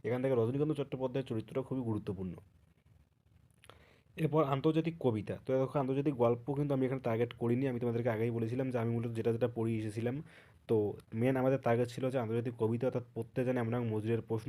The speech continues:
যেটা কিন্তু সাধারণত যারা দুর্বল স্টুডেন্ট তাদের পক্ষে খুব সহজ।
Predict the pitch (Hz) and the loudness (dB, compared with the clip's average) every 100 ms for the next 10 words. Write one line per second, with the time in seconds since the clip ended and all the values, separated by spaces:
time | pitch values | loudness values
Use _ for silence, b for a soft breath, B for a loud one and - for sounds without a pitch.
0 | 139 113 117 120 123 117 113 117 120 127 | -2 0 0 -2 -4 -2 0 0 -2 -2
1 | 147 B B B - 117 104 120 131 123 | -4 B B B 0 2 2 0 2 2
2 | 139 127 113 117 120 131 117 117 - 104 | 0 2 0 2 0 -2 -4 -4 0 0